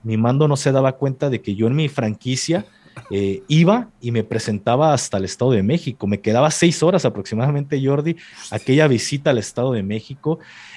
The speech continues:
Speaker 1: y eran mis días de franquicia, te lo repito. Nosotros, eh, nos despliegan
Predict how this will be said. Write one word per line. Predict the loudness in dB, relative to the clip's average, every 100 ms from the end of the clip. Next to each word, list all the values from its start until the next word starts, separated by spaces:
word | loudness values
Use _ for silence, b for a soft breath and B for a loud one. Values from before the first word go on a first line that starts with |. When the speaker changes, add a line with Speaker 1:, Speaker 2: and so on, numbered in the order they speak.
| B
Speaker 1:
y | 0 2 4 4
eran | 6 6
mis | 6 6
días | 4
de | 4
franquicia, | 2 0 0 -2 -2
te | 0
lo | -2
repito. | -2 -6 -10 -4 -4 -4 _ _ -10
Nosotros, | -2 -2 0 2 2 2 0 0 -14 -8
eh, | -6 -2 -2 -2
nos | -2 -2
despliegan | -2 -4 0 4 4 2